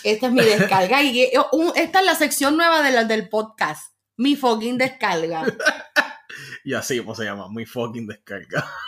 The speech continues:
Speaker 2: <laughs>
Speaker 1: Mi fucking descarga, el que le guste bien, el que, el que no le gusta, que se cague en la madre también. Se joda.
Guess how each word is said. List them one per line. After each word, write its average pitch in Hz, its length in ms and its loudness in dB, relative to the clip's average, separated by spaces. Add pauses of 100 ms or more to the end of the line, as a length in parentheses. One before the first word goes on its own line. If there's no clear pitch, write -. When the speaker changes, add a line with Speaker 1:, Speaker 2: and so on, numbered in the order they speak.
(120)
Speaker 2:
<laughs> - 340 -20
Speaker 1:
Mi 226 140 -2
fucking 220 380 -4
descarga, 269 400 0
el 214 100 0
que 220 120 4
le 220 80 4
guste 226 380 0
bien, 302 160 0
el 339 100 -4
que, 247 460 2
el 220 100 0
que 226 100 -2
no 214 120 0
le 226 80 2
gusta, 277 260 0
que 277 80 0
se - 140 -8
cague 208 200 -4
en 233 100 -2
la 269 80 0
madre 262 280 0
también. 233 480 -4 (680)
Se - 160 -10
joda. 208 500 0